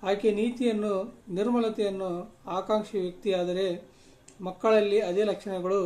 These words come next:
ಬಿತ್ತಲಾಗುತ್ತವೆ. ಒಂದು ವೇಳೆ ಮಗುವು ತನ್ನ ನಿರ್ಮಲತೆಯನ್ನು, ಸೃಜನಾತ್ಮಕತೆಯನ್ನು ಕಳೆದುಕೊಳ್ಳುವ ಪರಿಸ್ಥಿತಿಯಲ್ಲಿ ಜೀವಿಸಬೇಕಾದ ಪರಿಸ್ಥಿತಿ ಬಂದರೆ ಆ ಮಗು ಆ ಪರಿಸ್ಥಿತಿಗಳ ಅತೀತವಾಗಿ ಮತ್ತಷ್ಟು ಸೃಜನಾತ್ಮಕತೆಯಿಂದ ನಿರ್ಮಲವಾಗಿ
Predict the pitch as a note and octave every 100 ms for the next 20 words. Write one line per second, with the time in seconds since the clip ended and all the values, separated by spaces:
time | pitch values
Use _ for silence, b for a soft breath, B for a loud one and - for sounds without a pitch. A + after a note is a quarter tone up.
0 | F#3+ - - F3+ F#3+ - F3+ E3 D#3+ -
1 | D3 D3+ D3+ - b b b b - G3
2 | G#3+ G#3+ A#3 A#3+ G#3+ F#3+ A#3+ A#3+ G3 B3+
3 | - - G3 G3+ G3 G3+ A#3+ A#3+ A3 G#3+
4 | G#3 G3+ F#3+ F#3+ G3+ G3+ G3+ F#3+ F#3+ F#3+
5 | F#3 G3 G#3 G#3 F#3+ F#3+ G#3+ F3 - -
6 | F3 F3 D#3+ G#3 G#3 F#3+ F3+ F3 E3+ F3
7 | F3+ F3+ E3+ E3 E3+ F#3+ G#3 E3+ - B
8 | B B B G3 F3+ F3 F#3+ A#3 A3 G3+
9 | F3+ G3 G#3+ A3+ G#3+ F#3 F3+ F3 G#3+ G#3+
10 | G#3 G#3 F#3 E3+ F#3+ F#3+ F3+ - F3 F3
11 | G3 - G#3+ F#3 G3+ G#3+ G3+ A3 F3+ E3+
12 | D#3+ E3+ F#3 E3 - - F3+ A3+ G#3+ F#3
13 | E3 D#3 F3+